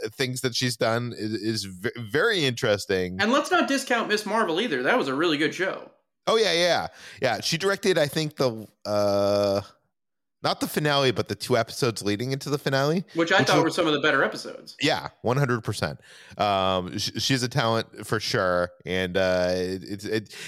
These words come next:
Speaker 1: it, the thing I love is when a filmmaker like this gets signed on for, like, a Marvel or Star Wars movie, and then you have all the Star Wars and Marvel geeks, like, s-,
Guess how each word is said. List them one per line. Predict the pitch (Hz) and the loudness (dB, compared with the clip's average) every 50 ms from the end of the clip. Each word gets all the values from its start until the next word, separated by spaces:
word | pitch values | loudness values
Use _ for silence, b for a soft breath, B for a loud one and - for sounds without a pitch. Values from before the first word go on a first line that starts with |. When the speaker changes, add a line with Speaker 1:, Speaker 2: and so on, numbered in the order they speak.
| B 120 110 | B -8 -6
Speaker 1:
it, | 151 151 - - - 151 - | -6 -6 -6 -10 -16 -6 -4
the | 175 170 | -4 -2
thing | - - 359 403 381 | -2 -2 0 0 0
I | 285 | 0
love | 196 151 127 127 123 135 135 | 0 2 2 2 2 2 2
is | 147 139 117 120 | 0 0 0 0
when | 120 123 123 113 - | 0 0 -2 0 -2
a | 110 107 | -2 -2
filmmaker | - - 120 117 127 143 139 - 156 147 135 123 | 0 -2 -2 0 0 -2 -4 -2 -2 -2 0 0
like | 113 101 - - | 0 -2 -2 -2
this | 98 85 90 92 - - - - - _ _ _ _ _ _ _ _ _ _ _ _ _ - | 0 0 0 0 -2 -6 -8 -10 -12 _ _ _ _ _ _ _ _ _ _ _ _ _ -4
gets | 117 117 113 - - | -2 -2 -2 -2 -4
signed | - - 143 120 113 110 104 104 | -6 -2 0 0 0 2 0 0
on | 90 92 104 110 110 113 | 0 0 0 -2 -2 -2
for, | - 120 107 104 | -2 0 0 2
like, | 101 101 - 101 | 2 0 0 0
a | 95 | -2
Marvel | 92 90 92 95 98 104 104 107 | -2 0 0 0 0 0 0 0
or | 104 95 | 0 0
Star | - - - - 92 95 | -2 -4 -2 0 0 2
Wars | 98 104 107 110 - 113 | 2 2 2 0 0 0
movie, | 117 117 113 117 117 120 120 120 127 - - - | -2 0 2 2 2 2 2 2 0 -2 -4 -4
and | 98 113 113 110 | -4 -2 0 0
then | 110 113 113 110 110 107 104 104 B B B B B B | 0 0 0 0 -4 -6 -8 -10 B B B B B B
you | - - 107 | -4 -2 0
have | 135 123 107 110 | 0 0 2 0
all | 110 | 0
the | 98 110 | 0 -2
Star | - - - 110 107 107 | -4 -2 0 0 2 2
Wars | 107 107 107 107 104 - | 2 2 2 0 -2 -4
and | 101 95 | -6 -2
Marvel | 95 92 92 95 101 98 | -2 0 0 0 -2 -4
geeks, | 95 - 92 95 98 - - - - | -4 -6 -6 -6 -6 -6 -10 -4 -2
like, | 98 92 - - _ _ _ _ _ _ _ _ _ _ _ _ _ _ _ _ _ _ _ _ | 0 0 -2 -2 _ _ _ _ _ _ _ _ _ _ _ _ _ _ _ _ _ _ _ _
s-, | - - - - | -12 -12 -12 -12